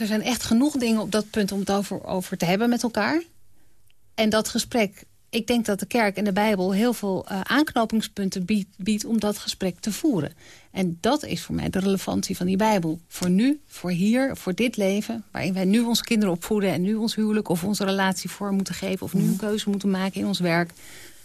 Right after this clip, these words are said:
Speaker 1: Dus de relevantie van die Bijbel voor nu en voor elke dag, eh, die op de een of andere manier ter sprake brengen, dat is mijn, eh, mijn, mijn, eh, eh, ja,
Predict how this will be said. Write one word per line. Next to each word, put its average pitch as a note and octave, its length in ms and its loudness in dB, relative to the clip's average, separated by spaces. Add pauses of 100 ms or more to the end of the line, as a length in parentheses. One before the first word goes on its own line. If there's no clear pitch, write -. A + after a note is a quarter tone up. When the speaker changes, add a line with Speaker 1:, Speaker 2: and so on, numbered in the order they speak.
(140)
Speaker 1:
Dus G#3 160 -4
de G#3+ 80 4
relevantie A3+ 600 4
van A3 100 0
die G3+ 120 0
Bijbel G#3 380 2
voor F3+ 220 -2
nu A3 220 4
en F#3+ 120 0
voor - 100 -4
elke F3+ 260 -2
dag, B3+ 360 0 (840)
eh, - 180 -14
die B3+ 520 0 (340)
op G#3 140 -6
de G3 60 -2
een F3+ 60 -2
of A3+ 60 0
andere G#3+ 180 2
manier G3 180 0
ter F3 140 -2
sprake A#3+ 420 -2
brengen, C4 380 -2 (1120)
dat G#3 260 0
is A#3 160 -2
mijn, G#3 360 2
eh, G3+ 220 -2
mijn, G3+ 380 0
mijn, G3 500 -2
eh, F#3 500 -6 (640)
eh, F#3 340 -10 (800)
ja, F#3+ 380 -4